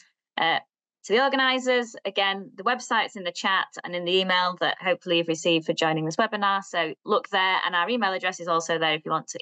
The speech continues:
email us questions. So just one final thank you, and really a, a really big thank you from the R S S Statistics and Sports section for that fantastic talk. It was absolutely brilliant, uh, telling us about your work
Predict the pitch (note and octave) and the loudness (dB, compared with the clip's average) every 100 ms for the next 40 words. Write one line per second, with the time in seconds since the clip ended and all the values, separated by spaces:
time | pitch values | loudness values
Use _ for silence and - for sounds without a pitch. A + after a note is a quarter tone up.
0 | - B3 G#3 F#3 F3+ F#3+ F3+ - E3+ F3 | 0 2 2 0 -2 -4 -6 -4 -6 -4
1 | E3+ - - _ _ - G3+ G3+ A3+ A3 | -8 -12 -20 _ _ 0 0 2 0 0
2 | - D4+ D4 C#4 B3 A3 A3 F#3+ F3+ G#3+ | 0 0 0 -2 -2 -2 -2 -2 0 2
3 | A3+ A#3+ G#3+ G#3+ G3 G#3+ A3 B3+ A3+ - | 4 4 2 0 -2 0 4 4 2 -2
4 | G#3+ G3+ G3+ F#3 F#3 F#3 F3 F3 _ _ | -4 -2 -4 -4 -2 0 0 -2 _ _
5 | _ F#3+ G#3+ G3 - F#3+ - - G3+ - | _ 0 2 0 -6 -10 -10 -16 -14 -14
6 | - F#3 - F#3 - - - - - F3+ | -16 -8 0 0 0 -6 -6 -6 -6 -6
7 | F3+ F3 - _ F#3 F#3+ C4 A#3+ - - | -2 -2 -4 _ -4 -2 -2 -2 -6 -6
8 | - G3 G#3 G#3+ G3 C4 - - G#3+ G3+ | -2 -2 -2 -4 0 -2 -2 -6 -6 -2
9 | A3+ F#3+ F3+ F3 _ _ _ E3+ - E4 | 0 2 0 -4 _ _ _ -2 0 0
10 | D4 B3+ B3 G3 G#3+ G3+ G#3 | 0 2 0 2 2 2 2